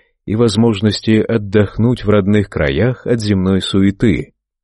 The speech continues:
Они также чрезвычайно легко и беспроблемно относятся к моральным и материальным преследованиям со стороны духовных невежд и воплощенных антиков.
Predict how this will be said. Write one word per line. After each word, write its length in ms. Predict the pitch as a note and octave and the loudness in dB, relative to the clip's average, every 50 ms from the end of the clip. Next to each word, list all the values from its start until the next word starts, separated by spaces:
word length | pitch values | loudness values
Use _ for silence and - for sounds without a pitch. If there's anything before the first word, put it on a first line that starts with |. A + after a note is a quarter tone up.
| _ _ _ _ _ _ _ _ _ | _ _ _ _ _ _ _ _ _
Они 280 | - B1+ B1+ C#2+ G#2 | -10 -8 -6 -4 -2
также 360 | G#2+ C#3+ C#3 C#3+ C3 B2 C#3 B2+ | 0 0 0 0 0 -2 -6 -6
чрезвычайно 720 | - - B2+ B2 A#2 B2 A#2+ - - C3+ B2+ B2 A#2+ A#2 | -4 -4 -4 -2 -2 -2 -4 -2 0 0 2 2 2 2
легко 600 | G#2+ G#2+ G#2+ G2 - _ - - D3 C#3+ A#2 - - - - - _ _ | 2 2 0 -2 -4 _ -2 0 2 2 2 0 -4 -12 -20 -20 _ _
и 340 | - A#2+ B2 A#2+ A#2+ A2+ G#2+ | -6 -4 -2 -2 0 0 -2
беспроблемно 960 | E2 G#2 A#2 A#2+ A2+ - - A2+ A2 F#2+ F2 F#2+ A2 C3 C3 A#2 A2+ A2+ A2 | -2 0 -2 -2 -2 0 0 0 0 2 2 2 2 2 2 2 2 2 2
относятся 640 | G#2+ G#2 - G2+ G#2+ G#2 - - G2 - - G#2+ G2+ | 2 0 0 0 0 0 0 -4 -6 -2 -2 -2 -2
к 100 | - - | -2 -2
моральным 640 | F#2+ F2+ E2+ D#2+ F#2+ A2 A2 G2+ G2 G2+ G#2 G2+ - - _ | 0 0 0 2 2 0 0 0 0 0 0 -2 -4 -6 _
и 100 | - B2 | -4 -2
материальным 720 | A#2 A2 G#2+ - G2 F#2 F#2 G#2+ A2+ G#2+ G2+ G#2 G#2 G2+ | 0 0 0 0 -2 0 0 0 0 0 0 0 0 -2
преследованиям 800 | - G2+ G2 - - - A#2+ B2 G#2+ A2 G#2 G#2+ G#2 G#2 G2+ G2 | -2 -2 -4 -4 -2 0 0 2 2 4 2 2 2 2 0 0
со 160 | G2 - G#2 F#2+ | -2 -2 -4 -4
стороны 400 | - - F#2 F#2 F#2+ G2 G2 F#2 | -2 0 0 0 2 2 0 0
духовных 720 | E2+ F2+ E2 - - - A#2+ G#2+ F#2+ G2 G2 F#2 - - | 0 -2 -4 -2 -2 0 0 0 0 0 -2 -2 -2 -4
невежд 640 | E2+ D#2 C#2 C2+ D2+ G#2 A#2+ A#2+ - - - - _ _ _ _ _ _ _ _ _ _ | -4 -4 -4 -2 0 0 2 0 0 -4 -10 -14 _ _ _ _ _ _ _ _ _ _
и 180 | - A#2+ A#2+ A#2 | -2 0 0 0
воплощенных 960 | G#2+ G#2 A2 G#2 A2+ A2 G2+ - - - A2 A2+ A2 G#2 G2+ G2+ - - - - | 0 0 -2 0 2 2 2 0 0 0 2 2 4 4 2 2 0 -4 -8 -4
антиков. 720 | - B2+ A#2+ G2+ F2+ - D#2+ - - D#2 C2+ - - - | -2 0 0 0 -2 -4 -8 -6 -4 -6 -6 -6 -10 -16